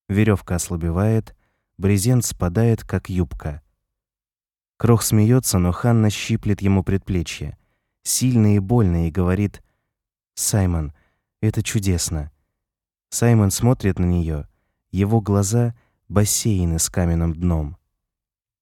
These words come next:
То, что скромно выглядело вертушкой, вращающейся на лёгком ветру, оказывается, состоит из частей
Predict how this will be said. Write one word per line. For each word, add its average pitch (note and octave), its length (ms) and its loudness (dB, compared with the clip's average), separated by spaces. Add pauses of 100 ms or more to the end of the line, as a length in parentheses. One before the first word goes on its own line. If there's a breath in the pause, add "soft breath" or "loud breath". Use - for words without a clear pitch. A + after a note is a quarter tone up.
(340)
То, B2+ 160 2
что G#2+ 220 -2
скромно A#2+ 500 2
выглядело F#2+ 560 0
вертушкой, F2 840 -4 (280)
вращающейся G2+ 920 -2
на G2 120 2
лёгком F#2 420 0
ветру, E2+ 480 -4 (760)
оказывается, A#2+ 760 0
состоит G#2+ 580 -2
из F#2 120 -4
частей A2 720 -4